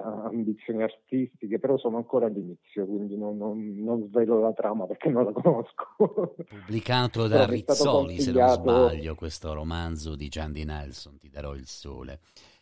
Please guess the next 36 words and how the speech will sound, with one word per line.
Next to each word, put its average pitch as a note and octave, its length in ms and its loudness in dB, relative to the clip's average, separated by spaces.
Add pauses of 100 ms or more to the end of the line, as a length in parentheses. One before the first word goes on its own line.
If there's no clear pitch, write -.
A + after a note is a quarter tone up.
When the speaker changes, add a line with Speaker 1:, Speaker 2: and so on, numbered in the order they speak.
(240)
Speaker 2:
Ed D#2+ 120 -12
è, E2+ 520 -6
eh, C#2+ 1200 -10
uscito, D#2+ 520 -12
credo, D2 540 -8 (260)
da D2+ 220 -12
alcuni D#2 420 -10
mesi, D2 360 -8
nello C#2+ 220 -10
scorso - 500 -10
anno. B1 400 -12 (300)
Grazie, D#2+ 640 -4
grazie A2+ 340 -2
davvero, F#2+ 380 -2
Mauro D#2+ 300 -4
Scarpa, D#2+ 440 -6
del D2 160 -8
te-, D#2+ 280 -8
del E2 220 -8
tempo D#2+ 340 -6
che D2 100 -10
ci - 140 -8
hai C#2+ 100 -8
dedicato. B1+ 640 -12
Grazie E2 380 -8
ancora. C#2+ 340 -10
Speaker 1:
Grazie, C3 560 2
grazie D3 380 2
a - 20 -6
voi D3 220 4
per B2 140 0
il B2 80 0
lavoro A#2 320 2
prezioso A2 500 -2
che G2 100 -4
fate. G2 460 -2